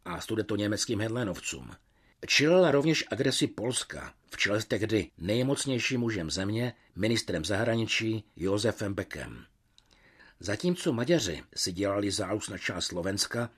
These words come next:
a zejména na Podkarpatsko Rus, jež byla součástí Československé republiky, Poláci usilovali o zabrání velkého území,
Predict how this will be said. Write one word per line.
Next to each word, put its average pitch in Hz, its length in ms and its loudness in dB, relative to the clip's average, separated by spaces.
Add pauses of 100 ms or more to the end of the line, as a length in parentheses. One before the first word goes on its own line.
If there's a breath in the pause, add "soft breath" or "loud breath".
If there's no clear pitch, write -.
(160 soft breath)
a 85 80 -6
zejména 101 380 0
na 98 120 0
Podkarpatsko 95 800 -2
Rus, 110 300 -2 (200 soft breath)
jež 87 160 -4
byla 90 180 -2
součástí 95 880 -4
Československé 98 800 -4
republiky, 104 580 -2 (240 soft breath)
Poláci 175 440 0
usilovali 139 560 0
o 92 100 -8
zabrání 120 500 0
velkého 110 380 -2
území, 107 600 0